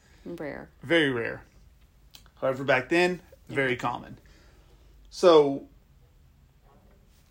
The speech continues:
Speaker 2: the conspiracy is, is that Edison secretly backed the funding of the electric chair,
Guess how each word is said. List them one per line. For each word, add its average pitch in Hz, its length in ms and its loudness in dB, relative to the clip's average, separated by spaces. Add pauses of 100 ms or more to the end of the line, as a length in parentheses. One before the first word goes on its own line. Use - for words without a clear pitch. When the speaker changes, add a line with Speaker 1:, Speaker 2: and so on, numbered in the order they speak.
(580)
Speaker 2:
the 180 80 -4
conspiracy 208 800 -4
is, 160 360 0
is 139 140 -12
that 139 280 -4 (140)
Edison 156 680 -2 (3500)
secretly 185 560 0
backed 156 480 6
the 143 140 -2
funding 143 560 0
of 127 400 -2
the - 200 -2 (560)
electric 156 420 -4
chair, 131 420 -4